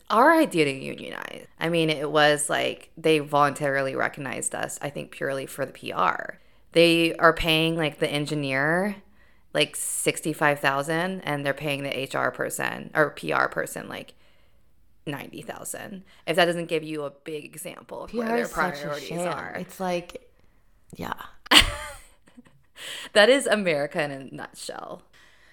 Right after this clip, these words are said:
Speaker 1: Anyways, so just, re-, you know, every day, everyday rejection. It's good for your soul.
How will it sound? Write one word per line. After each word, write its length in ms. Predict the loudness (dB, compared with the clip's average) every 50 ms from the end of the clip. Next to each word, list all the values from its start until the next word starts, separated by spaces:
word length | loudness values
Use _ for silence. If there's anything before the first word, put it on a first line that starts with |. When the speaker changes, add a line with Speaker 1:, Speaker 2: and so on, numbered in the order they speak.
| -20 -20 -20 -20 -20 _ _
Speaker 1:
Anyways, 560 | -2 0 2 4 6 6 8 6 6 4 0
so 520 | 0 4 8 10 10 10 10 10 8 6 4 2 -2 -4 -2
just, 380 | -2 -2 -2 -2 -6 -8 -8 -6 -6 -4 -4 -6 -6 -8 -10 -12 -14 -16 -12
re-, 280 | -8 -8 -8 -8 -8 -12 -12
you 140 | -10 -10 -10
know, 260 | -10 -10 -12 -14 -16 -18 _ -20 _ _ _ _ -8
every 380 | -6 -6 -6 -6 -6 -6 -4
day, 840 | -2 0 0 2 4 4 4 4 4 2 2 0 -2 -4 -6 -10 -16 _ _ _ _ 0
everyday 320 | 0 2 2 4 4 4
rejection. 580 | 4 2 0 -4 -6 -8 -12 -14 -14 -14 -14 -6
It's 160 | -4 -4 2 4
good 180 | 4 4 4
for 120 | 2 0 0
your 140 | 2 0
soul. 440 | 0 0 -2 -2 -2 -2 -4 -8 -10